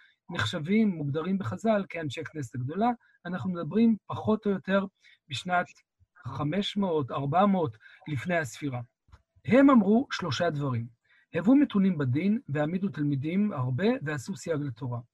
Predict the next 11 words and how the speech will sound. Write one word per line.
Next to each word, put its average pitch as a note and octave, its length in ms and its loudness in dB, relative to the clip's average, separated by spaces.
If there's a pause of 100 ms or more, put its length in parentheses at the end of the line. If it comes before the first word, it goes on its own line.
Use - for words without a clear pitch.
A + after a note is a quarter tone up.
(520)
אנחנו A3 320 2
בהמשך F#3 460 2
נתמקד E3+ 520 -4
בעיקר D#3+ 400 0
ב"והעמידו D3 520 -2
תלמידים C#3 440 -2
הרבה, F#3 360 -2
אבל F#3+ 140 -4
אני F3 160 -8
רוצה D#3+ 220 -8
להגיד D#3 380 -4